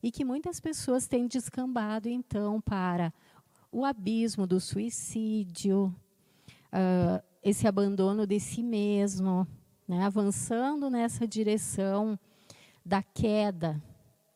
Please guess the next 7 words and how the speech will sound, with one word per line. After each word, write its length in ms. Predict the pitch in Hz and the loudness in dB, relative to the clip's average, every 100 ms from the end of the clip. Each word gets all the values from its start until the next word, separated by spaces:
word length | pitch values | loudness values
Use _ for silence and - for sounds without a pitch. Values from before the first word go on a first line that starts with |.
| _ _ - - _ _ _ _ _ | _ _ -20 -20 _ _ _ _ _
E 100 | 247 | -2
tudo 340 | 254 294 302 311 | 2 2 4 2
isso 280 | 294 - 302 | 0 -2 -4
causado 520 | 262 262 240 220 226 | -2 -2 0 0 0
pelo 240 | 247 240 | 0 0
vazio 380 | 226 226 214 208 | 0 0 2 2
existencial. 960 | 220 208 202 226 226 - - 175 156 | 2 -2 -4 -2 -4 -4 -4 -2 -4